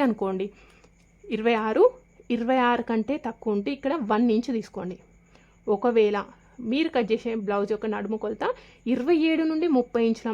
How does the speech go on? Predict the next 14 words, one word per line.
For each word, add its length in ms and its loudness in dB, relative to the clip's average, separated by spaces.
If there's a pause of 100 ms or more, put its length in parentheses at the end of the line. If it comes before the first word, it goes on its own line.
మధ్యలో 440 0
ఉంది, 200 0 (600)
ఇరవై 220 0 (120)
ఏడు 220 2
నుండి 260 2
ముప్పై 280 -4 (100)
మధ్యలో 380 -2
ఉంటే 180 -2 (500)
వన్ 180 4
అండ్ 160 2
హాఫ్ 180 -6
ఇంచ్ 200 -8
తీసుకోండి. 380 -10 (300)
ముప్పై 340 2